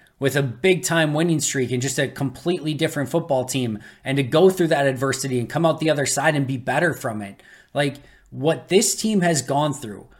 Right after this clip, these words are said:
what they have learned, how this has already hardened this team.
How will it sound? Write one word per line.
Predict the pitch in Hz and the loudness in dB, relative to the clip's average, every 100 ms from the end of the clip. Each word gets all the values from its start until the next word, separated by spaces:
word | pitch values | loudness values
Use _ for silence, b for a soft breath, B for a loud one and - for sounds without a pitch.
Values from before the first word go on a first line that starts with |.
| b | b
what | 135 135 | -2 0
they | 165 | 0
have | 170 120 | 0 0
learned, | 117 143 208 127 101 - b b | 0 2 2 0 -6 -14 b b
how | - 160 | 2 4
this | 165 175 170 | 4 2 0
has | 139 | 0
already | - 190 208 190 | 2 4 4 2
hardened | - 185 185 147 143 | 4 4 4 2 0
this | - | 0
team. | 151 | -2